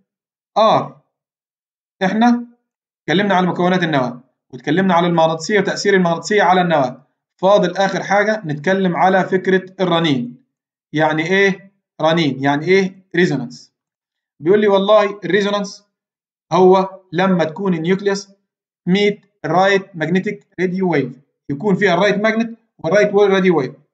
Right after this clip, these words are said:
يكون في علاقة. أصل الريزونانس بيتم ما بين علاقة ما بين حاجتين، البي،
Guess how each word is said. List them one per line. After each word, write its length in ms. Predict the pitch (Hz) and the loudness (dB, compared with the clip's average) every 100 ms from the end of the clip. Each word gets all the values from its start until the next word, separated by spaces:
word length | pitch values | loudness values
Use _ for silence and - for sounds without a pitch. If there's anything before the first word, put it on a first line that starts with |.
| - | -12
يكون 420 | 147 220 165 - _ _ _ _ _ _ _ | -6 -2 -2 -4 _ _ _ _ _ _ _
في 180 | - 202 | -4 0
علاقة. 380 | 175 202 185 143 | 2 2 0 -4
أصل 160 | 143 151 | -4 -2
الريزونانس 360 | 170 208 190 | 0 0 0
بيتم 440 | 170 170 196 135 - _ _ _ | -2 0 0 -2 -8 _ _ _
ما 120 | 151 | -4
بين 160 | 160 - | 0 0
علاقة 260 | 185 202 | 2 2
ما 60 | 185 | 2
بين 100 | 190 | 0
حاجتين، 500 | 185 - 156 120 - _ _ _ _ _ | -2 -2 -4 -6 -12 _ _ _ _ _
البي، 640 | 147 151 208 247 240 - | -8 0 4 4 4 -2